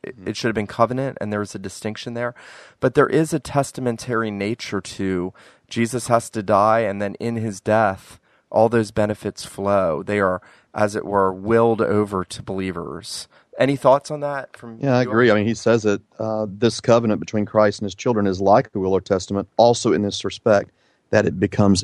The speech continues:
Speaker 3: effectual,
Speaker 1: Mm-hmm.
Speaker 3: and a way is made for putting it in execution no other way than by,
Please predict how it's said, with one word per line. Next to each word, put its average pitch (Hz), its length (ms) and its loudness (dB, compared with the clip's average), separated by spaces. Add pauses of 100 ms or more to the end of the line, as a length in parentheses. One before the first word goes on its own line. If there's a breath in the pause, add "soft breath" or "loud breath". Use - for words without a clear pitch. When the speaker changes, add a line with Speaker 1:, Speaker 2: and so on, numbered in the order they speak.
Speaker 3:
effectual, 95 840 -4 (640)
Speaker 1:
Mm-hmm. 101 200 -20 (160)
Speaker 3:
and 101 460 2
a 104 80 2
way 98 240 6
is 98 200 0
made 101 340 4
for 98 100 -6
putting 104 300 2
it 95 260 2
in 104 200 0
execution 98 800 -2 (180)
no 104 400 6
other 120 280 6
way 87 420 0 (600)
than 98 160 2
by, 95 480 2